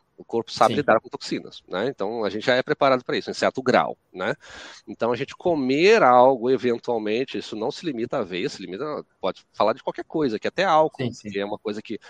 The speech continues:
Speaker 1: a gente sabe que faz mal, aí, se, se a pessoa, sei lá, de vez em quando quiser tomar uma taça de vinho, deixa ela tomar em paz, se ela, ela é plenamente saudável. Mas essa é uma opinião minha,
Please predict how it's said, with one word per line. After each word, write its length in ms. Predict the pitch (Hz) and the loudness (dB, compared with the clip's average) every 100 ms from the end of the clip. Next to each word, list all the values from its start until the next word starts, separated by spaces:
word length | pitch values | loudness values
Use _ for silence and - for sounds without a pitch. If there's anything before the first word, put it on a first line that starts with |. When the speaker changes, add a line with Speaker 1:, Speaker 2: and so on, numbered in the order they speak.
| - - | -20 -10
Speaker 1:
a 40 | |
gente 160 | 95 - | -10 -8
sabe 300 | - 120 165 | 2 4 4
que 80 | - | 0
faz 180 | 185 175 | -2 2
mal, 340 | 127 135 285 _ _ _ _ _ 415 | 2 2 -2 _ _ _ _ _ -8
aí, 160 | - 117 | -6 -4
se, 80 | 180 123 - | -4 -6 -10
se 200 | - - | -10 -2
a 80 | 110 | -2
pessoa, 400 | - - 131 117 | -2 -8 -6 -6
sei 160 | - 113 | 0 -2
lá, 60 | |
de 80 | 101 | -2
vez 140 | 110 104 | -8 -10
em 40 | |
quando 220 | - 110 | -10 -12
quiser 160 | - 107 | -6 -6
tomar 180 | 107 107 | -4 -6
uma 60 | |
taça 260 | - 101 110 | -4 -4 -4
de 100 | 104 | -8
vinho, 480 | 95 92 208 359 95 | -10 -10 -8 -10 -10
deixa 200 | 95 127 | -6 -4
ela 100 | - | -4
tomar 240 | 320 320 | -4 -6
em 40 | |
paz, 440 | - 123 107 - - | 2 4 4 0 -10
se 100 | - | -6
ela, 180 | 92 90 - | -4 -6 -8
ela 140 | 98 | -8
é 20 | |
plenamente 420 | - 101 95 - | -6 -8 -8 -10
saudável. 420 | - 95 71 71 - - - _ - | -10 -6 -6 -6 -10 -20 -20 _ -12
Mas 120 | 90 | -8
essa 160 | 95 123 | -8 -8
é 20 | |
uma 80 | 139 | -8
opinião 280 | 151 131 147 | -4 -4 -2
minha, 320 | 139 92 | -4 -6